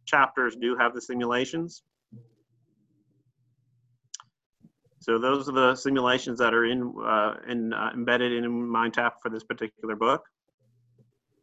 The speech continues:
And then as we go through, you see the different folders. Uh, the first few over, and over here is the number of activities in each folder. So the S B two welding bundle, um, a lot of safety, um,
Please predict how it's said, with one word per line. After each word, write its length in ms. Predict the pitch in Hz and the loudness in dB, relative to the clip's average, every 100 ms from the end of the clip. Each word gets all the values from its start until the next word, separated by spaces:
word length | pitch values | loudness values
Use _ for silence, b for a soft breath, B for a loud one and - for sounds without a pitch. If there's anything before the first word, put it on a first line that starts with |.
| _ _ _ - | _ _ _ -8
And 80 | 120 | -4
then 180 | 127 143 | 0 2
as 160 | 139 | 2
we 80 | 143 | 4
go 160 | 147 147 | 4 4
through, 300 | - 156 143 | 4 4 4
you 120 | 131 | 2
see 140 | 139 | 0
the 80 | 131 | 0
different 300 | 131 131 113 | 0 -2 -2
folders. 520 | 123 110 - - - _ _ _ | 2 2 2 -6 -10 _ _ _
Uh, 280 | 110 104 107 117 | -2 2 2 0
the 120 | 107 | -2
first 320 | - 147 - | 4 4 4
few 320 | 143 147 127 | 0 4 2
over, 160 | 120 123 | 2 0
and 160 | 123 | 0
over 160 | 117 117 | 0 0
here 240 | 131 135 | 0 2
is 160 | 135 127 | 2 0
the 60 | 120 | 0
number 180 | 120 127 | 2 4
of 80 | |
activities 500 | 117 107 - 127 120 | 2 0 -2 -4 -4
in 60 | 117 | -4
each 200 | 120 - | -4 -4
folder. 400 | 123 123 139 151 - _ _ | -2 0 2 0 -4 _ _
So 320 | - 113 113 113 | -4 2 4 4
the 120 | 123 | 2
S 180 | 135 - | 0 0
B 100 | 131 | -4
two 240 | 127 135 | -2 -2
welding 380 | 127 127 139 143 | 2 4 4 2
bundle, 480 | 139 139 139 147 147 _ _ _ _ _ _ _ _ _ - | 2 2 4 2 0 _ _ _ _ _ _ _ _ _ -2
um, 440 | 123 113 110 113 - | 4 6 6 2 -8
a 60 | 120 | 2
lot 200 | 131 131 | 6 6
of 60 | 110 | 4
safety, 560 | 127 127 131 127 127 _ _ | 0 -2 -2 -6 -6 _ _
um, 460 | 113 110 110 104 110 | 0 2 0 -2 -10